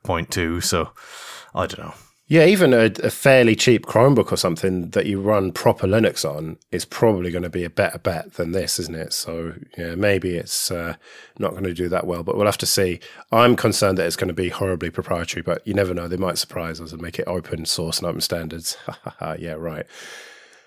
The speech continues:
Speaker 2: Um, well, speaking of open source and phones, Lineage fifteen point one has been released, and I have not tried it yet, even though one of the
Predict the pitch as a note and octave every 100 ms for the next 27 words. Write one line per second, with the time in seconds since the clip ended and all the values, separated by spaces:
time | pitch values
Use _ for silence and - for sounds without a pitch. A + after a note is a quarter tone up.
0 | _ G#2+ A2 A#2 C3 B2+ - E3 D3 C#3+
1 | B2+ A#2+ C3 B2 - - G#2+ A2+ G#2+ G#2
2 | - A#2+ B2+ B2+ A#2+ G#2+ - - _ _
3 | - - C3+ - B2+ A#2+ - A#2+ A2 B2+
4 | B2+ G2 - F#2+ F2+ F2+ E2 E2 - G#2+
5 | G2 G2+ G2+ G2 F2+ G2+ A2+ - - A2
6 | G#2 F#2 F#2+ G2+ A2+ G2 G2 G2+ G2 G2
7 | G#2 G2+ G2 - A2 F2 G2+ G2 G2